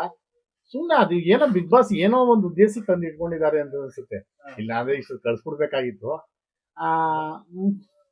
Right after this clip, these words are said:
Speaker 1: ಏನೋ ಆ Bigg Boss ಅಲ್ಲಿ ಏನ ಅವ್ರದ್ದು ಟಾರ್ಗೆಟ್ ಏನಿರುತ್ತೋ ಗೊತ್ತಿಲ್ಲ ನಮ್ಗೆ ಒಳಗಡೆ. ನಾವ್ ನೋಡೋರ್ಗೆ ಈಗ ಯಾರನ್ನೇ ಆಗ್ಲಿ, ನಾವ್ ಹತ್ತದಿಂದ ನೋಡ್ದಾಗೆ ಗೊತ್ತಾಗೋದು. ಈಗ ನಾವು ಒಳಗಡೆ ಏನ್ ನಡೀತಾ ಇರ್ತದೆ,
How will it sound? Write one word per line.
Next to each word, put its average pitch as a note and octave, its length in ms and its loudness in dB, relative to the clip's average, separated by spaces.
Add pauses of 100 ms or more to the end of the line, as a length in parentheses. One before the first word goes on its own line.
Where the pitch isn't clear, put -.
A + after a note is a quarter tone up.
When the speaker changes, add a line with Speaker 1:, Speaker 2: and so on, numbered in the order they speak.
Speaker 1:
ಏನೋ F3+ 220 0 (320)
ಆ C#3 140 -4
Bigg E3 160 -4
Boss F3+ 320 2
ಅಲ್ಲಿ D#3 220 2
ಏನ E3 100 0 (360)
ಅವ್ರದ್ದು C#3+ 400 0
ಟಾರ್ಗೆಟ್ C#3 420 -2
ಏನಿರುತ್ತೋ C3 440 -8
ಗೊತ್ತಿಲ್ಲ G2+ 360 -10
ನಮ್ಗೆ F2+ 360 -16
ಒಳಗಡೆ. F#2+ 440 -14 (440)
ನಾವ್ G2+ 160 -8
ನೋಡೋರ್ಗೆ D#3+ 600 4 (560)
ಈಗ B2+ 80 -6 (420)
ಯಾರನ್ನೇ A#2 320 -2
ಆಗ್ಲಿ, D#3 380 -2 (640)
ನಾವ್ C3 160 -2
ಹತ್ತದಿಂದ F3 400 -2
ನೋಡ್ದಾಗೆ C#3+ 380 0
ಗೊತ್ತಾಗೋದು. A2+ 760 -6
ಈಗ D#3+ 80 -6
ನಾವು D3+ 200 -2
ಒಳಗಡೆ C#3+ 340 -2
ಏನ್ C3+ 220 -2
ನಡೀತಾ C#3+ 300 -4
ಇರ್ತದೆ, C3 420 -6